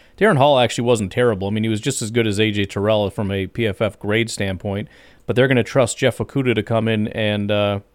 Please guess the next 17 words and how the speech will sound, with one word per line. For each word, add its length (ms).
fix 300
that. 200
Jeff 180
Okudah, 340
massive 680
swing 280
and 80
a 40
miss. 260
And, 100
you 60
know, 80
that, 180
that's 200
kind 240
of 200
overshadowed 960